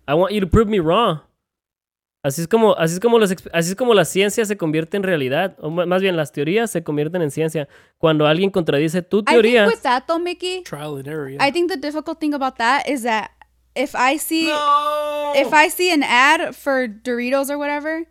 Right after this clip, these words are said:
Speaker 2: but I was talking about Doritos when you weren't around, I'm not gonna be like, "Oh my God, Mickey, look at this ad," 'cause you weren't there for me talking about Doritos.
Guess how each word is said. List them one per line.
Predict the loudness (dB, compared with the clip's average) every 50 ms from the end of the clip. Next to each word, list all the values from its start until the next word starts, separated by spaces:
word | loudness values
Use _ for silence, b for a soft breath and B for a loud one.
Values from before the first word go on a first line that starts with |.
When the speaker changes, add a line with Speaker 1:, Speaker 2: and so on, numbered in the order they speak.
| _ _ _ _ _ -8
Speaker 2:
but | -2 0 2
I | 4 4
was | 2 2 0 -2
talking | -2 -2 -2 0 0 0
about | 0 0 -2 -2
Doritos | -4 -4 -2 0 0 0 -2 -2
when | -4 -4 -4
you | -4 -2 -2
weren't | -2 0 -2 -2 -2
around, | -2 0 0 0 0 0 0
I'm | 0 0
not | 0 0 0 -2
gonna | -4 -4
be | -2 -2
like, | -2 -4 -4 -8 -14 _ _ _ _ 2
"Oh | 4 4 4
my | 2 0 -2
God, | 0 0 0 0 0
Mickey, | -2 -6 -6 -8 -8
look | -6 -6 -6 -6 -6
at | -8 -10 -10
this | -12 -8 -6
ad," | -8 -8 -8 -8
'cause | -10 -6 -6
you | -4 -4
weren't | -4 -4 -6 -6 -6
there | -4 -4 -4 -4
for | -6 -8 -8
me | -8 -8
talking | -8 -10 -10 -10 -8 -8
about | -8 -8 -8 -10 -10
Doritos. | -10 -8 -6 -6 -6 -6 -8 -10